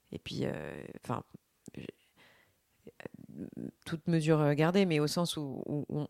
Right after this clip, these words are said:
on, on s'intéresse, on va dire, un peu plus aux gens qui sont, euh, visibles et moins, euh, aux personnes qui sont là depuis dix ans, quoi. Bon. Euh, tout simplement parce que l'entrepreneuriat, <laughs> je pense, elle vend en poupe depuis, euh,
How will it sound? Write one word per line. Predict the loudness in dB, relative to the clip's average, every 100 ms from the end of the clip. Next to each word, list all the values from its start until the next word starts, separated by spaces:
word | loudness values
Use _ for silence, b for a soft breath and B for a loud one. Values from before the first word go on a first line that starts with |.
| -4
on, | -4 -2 -4 -8 -10 -14 _ B B -4
on | 0
s'intéresse, | 2 4 6 6 4
on | 2
va | 2
dire, | 4
un | 4
peu | 4
plus | 2 0 2
aux | 2
gens | 2
qui | 0 -6
sont, | -4 -4 -2 -4 -8 b b b b -4
euh, | -2 -2 -4 -4
visibles | -2 -2 0 0 2 4
et | 4
moins, | 6 6 6 6
euh, | 6 4 2 0 B B B 2
aux |
personnes | 4 6 6 4
qui | 2
sont | 2
là | 2
depuis | 2 -2
dix | 0 2
ans, | 2
quoi. | 0 -8 -10 _ -10
Bon. | -8 -8 B B B B -2
Euh, | 0 0 -4
tout | -4
simplement | -2 2 4 4
parce | 2
que | 2
l'entrepreneuriat, | 2 2 -2 2 4 4 2 -2
<laughs> |
je | 0
pense, | -2 2
elle | 4 6
vend | 6
en | 6
poupe | 0 -4
depuis, | -2 0 2 6 6
euh, | 6